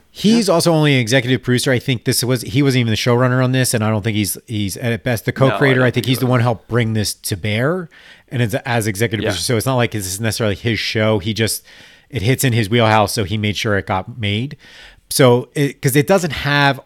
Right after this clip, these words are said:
Speaker 1: all of the Adam McKay fingerprints necessarily over it either, and that's part of, like, I guess the problem with me is that there's no satirical co-, there's no satirical current commentary on it that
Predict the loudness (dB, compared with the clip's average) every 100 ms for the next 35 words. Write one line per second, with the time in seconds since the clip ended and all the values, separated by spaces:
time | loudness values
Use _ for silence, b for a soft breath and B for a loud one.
0 | -2 0 0 -2 -4 -2 -4 -4 -4 -4
1 | -2 -4 -4 -4 -4 -6 -6 -2 0 2
2 | 0 -2 -2 -2 0 0 -2 -4 -4 0
3 | 0 0 -2 -2 -4 -4 -6 -2 0 0
4 | -2 -6 -6 -6 -4 -4 -6 _ B B
5 | B B -6 -4 0 2 4 4 4 0
6 | _ _ b -4 -2 2 2 4 0 0
7 | -10 -6 -4 0 0 0 -2 -2 -2 -2
8 | -6 -6 -2 -2 -4 _ _ -6 -2 -2
9 | 0 0 0 -2 -4 -4 -6 -8